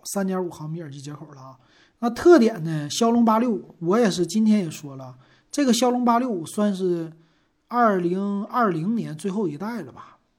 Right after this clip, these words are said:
也算是清仓的，因为毕竟全新的处理器马上就要推出了，又要换代了，所以这一波呢，他说是双十一特供，我觉得是可以的。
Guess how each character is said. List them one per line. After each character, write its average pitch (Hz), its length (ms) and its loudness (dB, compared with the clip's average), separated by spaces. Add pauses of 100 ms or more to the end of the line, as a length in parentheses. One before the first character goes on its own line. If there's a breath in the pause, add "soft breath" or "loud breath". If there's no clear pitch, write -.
(120)
也 156 160 -6
算 247 240 2
是 202 100 0
清 220 240 -2
仓 135 320 -8
的， 139 80 -18
因 185 140 -2
为 220 80 2
毕 233 180 0
竟 240 240 -2 (360 loud breath)
全 214 380 2
新 208 180 0
的 185 80 -4
处 180 160 -8
理 156 100 -4
器 147 140 -10
马 156 220 -12
上 233 220 2
就 185 80 4
要 156 80 -4
推 147 160 -14
出 131 240 -18
了， 120 180 -20 (600)
又 226 140 2
要 175 120 4
换 143 240 -8
代 135 240 -16
了， - 160 -20
所 208 140 -2
以 208 40 4
这 254 140 0
一 254 120 4
波 175 280 2
呢， 165 160 -6
他 214 140 0
说 196 180 0
是 185 120 -2
双 262 360 0
十 240 240 0
一 220 160 2
特 240 220 4
供， 294 420 6
我 165 140 -6
觉 160 180 -4
得 180 120 -2
是 185 100 -6
可 147 280 -10
以 185 140 -6
的。 147 140 -20